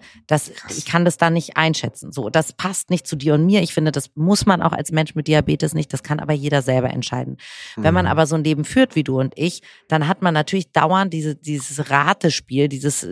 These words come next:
Speaker 1: weiß ich nicht, vielleicht macht's auch Spaß und man macht ein Sudoku draus, ich weiß nicht, es ist einfach ein Rätsel, dass man dauernd schätzen muss, was könnte das haben, weil ich esse unheimlich viel auswärts.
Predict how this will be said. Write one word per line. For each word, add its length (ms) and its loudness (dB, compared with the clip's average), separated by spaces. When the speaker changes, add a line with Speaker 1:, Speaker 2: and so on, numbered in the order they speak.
Speaker 1:
weiß 180 0
ich 80 0
nicht, 240 -4
vielleicht 320 0
macht's 180 -2
auch 120 -2
Spaß 360 0
und 80 -6
man 120 0
macht 220 -2
ein 60 -6
Sudoku 460 -2
draus, 300 2
ich 120 -2
weiß 140 0
nicht, 240 -2
es 80 -6
ist 80 -14
einfach 280 -2
ein 100 -2
Rätsel, 440 -2
dass 160 -2
man 200 2
dauernd 440 4
schätzen 520 0
muss, 320 -2
was 260 0
könnte 260 -4
das 240 -6
haben, 180 0
weil 140 0
ich 160 -8
esse 260 0
unheimlich 560 2
viel 180 -6
auswärts. 640 -6